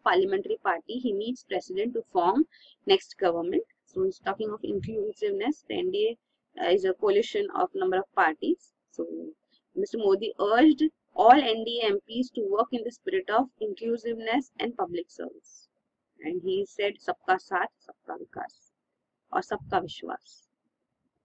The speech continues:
Then below you have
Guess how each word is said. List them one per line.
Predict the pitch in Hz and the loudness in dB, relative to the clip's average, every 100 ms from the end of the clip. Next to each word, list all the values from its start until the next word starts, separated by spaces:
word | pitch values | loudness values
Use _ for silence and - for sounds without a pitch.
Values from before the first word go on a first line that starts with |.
| _ _ _ _ _ _ _ _ _ _ _ _ _ _ _ _ _ _ _ _ _ - | _ _ _ _ _ _ _ _ _ _ _ _ _ _ _ _ _ _ _ _ _ 2
Then | 220 240 | 2 2
below | 247 247 | 0 0
you | 285 285 | 0 0
have | 220 185 330 | 4 4 2